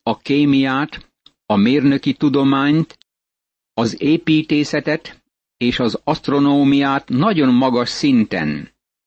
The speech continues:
Kifejlesztették ezeket a tanulmányi területeket úgy, hogy az igazán csodálatra méltó. Figyeljük meg a piramisokat. Figyeljük meg a sírokban látható színeket,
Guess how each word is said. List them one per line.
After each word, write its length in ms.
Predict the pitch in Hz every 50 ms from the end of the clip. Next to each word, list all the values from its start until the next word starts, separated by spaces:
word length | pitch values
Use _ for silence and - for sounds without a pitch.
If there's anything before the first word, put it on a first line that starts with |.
| _ _ _ _ _
Kifejlesztették 1080 | - 208 247 - - 180 160 151 143 139 135 - - 135 127 - _ - 123 120 -
ezeket 400 | 147 147 135 139 120 127 120 -
a 100 | 120 117
tanulmányi 680 | - 156 170 175 165 151 139 135 131 123 123 120 117 -
területeket 760 | - 143 147 147 139 127 127 123 - 113 - 113 107 -
úgy, 500 | - - 139 139 143 156 175 160 - - _ _ _ _ _ -
hogy 140 | 131 123
az 220 | 123 120 113 120 -
igazán 540 | 240 233 170 147 131 107 127 117 110 107 104
csodálatra 720 | - - 170 135 139 123 110 110 107 107 - - 113 117
méltó. 680 | 117 123 123 113 104 95 - - 104 90 82 78 - - - _ _ _ _ _ _ _ _ _ _ _ _ _ _ _ -
Figyeljük 480 | - 214 220 202 196 180 175 170 160
meg 160 | - 170 165 151
a 80 | 165
piramisokat. 880 | 160 - 180 147 131 113 104 101 95 - - 95 - - 90 85 - - - - _ _ _ _ _ _ _ _ _ _ _ _ _ _ _ -
Figyeljük 500 | - 170 180 165 170 160 160 156 151 -
meg 160 | 156 147 131
a 80 | 143 139
sírokban 640 | - - 214 226 196 160 139 127 127 120 127 127
látható 600 | 131 139 143 139 - - - 139 - 139 131 127
színeket, 800 | 123 - - 160 160 147 123 110 107 - 95 92 - - - _